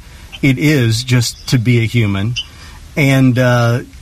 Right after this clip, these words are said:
you know, really at the end of this, if you didn't figure it out, then, you know, you're, you're gonna burn in hell forever. I mean, that just,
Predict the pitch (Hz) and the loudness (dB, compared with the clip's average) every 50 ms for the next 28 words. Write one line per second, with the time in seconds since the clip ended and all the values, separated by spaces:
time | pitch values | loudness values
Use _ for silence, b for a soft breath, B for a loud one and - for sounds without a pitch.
0 | - - - - - 214 151 156 156 143 135 135 120 135 147 143 147 139 127 117 | -14 -14 -14 -10 -6 -2 0 2 2 2 2 0 0 0 2 2 2 2 2 2
1 | - 127 127 151 139 139 143 139 139 120 127 139 139 127 - 131 117 - 120 117 | 0 -2 -2 0 2 2 2 2 2 2 0 0 0 0 -2 -4 -2 0 -2 0
2 | 101 131 131 123 123 120 - 143 131 120 117 120 117 113 110 113 113 120 120 123 | 0 2 2 2 0 0 0 -2 -2 0 0 -2 0 0 0 0 0 0 -2 -4
3 | - 147 127 123 117 113 113 110 117 131 - - 147 139 123 110 110 113 110 95 | -4 -4 -2 -2 0 0 0 0 -2 -4 -4 -4 -2 0 0 0 0 -2 -2 -4
4 | 104 - - 131 113 117 107 101 92 113 110 110 113 107 104 113 117 110 104 - | -6 -6 -4 -2 0 0 0 -2 -2 -2 0 0 0 0 0 0 0 -2 -2 -4
5 | 117 107 107 110 101 107 107 107 110 113 113 117 131 139 120 131 127 120 - - | -4 -4 -2 -2 -2 -2 -2 0 0 0 0 0 0 0 0 0 -2 -2 -4 -10